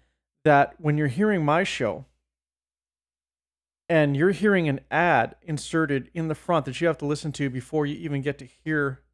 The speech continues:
the content that I have sat here to put together, the content that you want to hear, that there's an ad that we're not getting paid for. We're not getting anything out of it. And, and, it, and it's a false sense of,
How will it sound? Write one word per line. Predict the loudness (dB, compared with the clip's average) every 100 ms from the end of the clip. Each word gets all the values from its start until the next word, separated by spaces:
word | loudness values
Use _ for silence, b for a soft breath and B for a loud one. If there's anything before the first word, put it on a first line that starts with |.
| -14
the | -10
content | -2 0 0 -2 -4 -2
that | -4
I | 0 0
have | 0
sat | -2 -2 -2
here | -4 -8
to | -8
put | -10 -10
together, | -8 -6 -4 -6 -14 _ _ _ _ _ _ _ -8
the |
content | 0 2 2 0
that | -2 -8
you |
want | -4 -2
to | -4
hear, | -4 -2 -2 -6 _ _ _ _ _ _ _ 0
that | 4 4 4
there's | 2
an | 2 -2
ad | 0 0 0
that | -2
we're | -2
not | -2 -4
getting | -4 -6
paid | -8 -10 -6 -6
for. | -10 -20 -20 _ _ _ _
We're | -2
not | 0 0
getting | 0 0
anything | -2 -4 -2
out | -2 -2
of | -6
it. | -12 _ _ _ _ _ _ _ _ _
And, | 2 2 2
and, | 0
it, | 0
and | 2
it's | -2 -2
a |
false | -4 2 2 0
sense | -2 -2 2
of, | 2 2